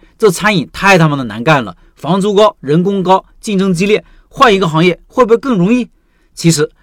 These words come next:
在任何一个公开透明、充分竞争的行业都不容易，每一个行业都有每个行业的难。我们遇到的困难和挫折的时候，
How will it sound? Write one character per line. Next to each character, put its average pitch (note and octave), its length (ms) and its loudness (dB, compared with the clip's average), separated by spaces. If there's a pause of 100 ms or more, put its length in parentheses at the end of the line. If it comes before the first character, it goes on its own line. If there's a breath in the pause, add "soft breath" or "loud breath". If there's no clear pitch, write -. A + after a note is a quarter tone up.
(280)
在 B3+ 140 4
任 D4+ 200 0
何 F3+ 140 0
一 C#3+ 120 -4
个 D#3 160 4
公 A3+ 240 -4
开 A3 180 -2
透 F#3+ 200 -2
明、 A2+ 220 -8 (240)
充 A#3+ 240 -4
分 A#3 140 2
竞 B3 180 -4
争 E3+ 100 0
的 C#3 80 -6
行 A2 180 -10
业 C3+ 160 -4 (140)
都 D#3 140 6
不 G3 120 0
容 A#2+ 180 -2
易， C3 160 -10 (320)
每 C3 220 -8
一 D#3+ 60 2
个 G#3 120 4
行 D3+ 160 0
业 E3 180 2 (160)
都 F3 120 2
有 E3 80 6
每 A#2 160 -4
个 D3 100 0
行 B2 220 -8
业 C#3+ 60 -6
的 C3 100 -4
难。 F#2 220 -14 (380)
我 D3+ 120 -8
们 F3+ 140 0
遇 B3+ 40 -6
到 A#3 120 4
的 G#3+ 80 4
困 A#3+ 200 0
难 E3+ 120 2
和 D#3 140 2
挫 G#3+ 200 0
折 E3 80 0
的 D3+ 80 0
时 D#3 120 -4
候， C#3+ 140 -2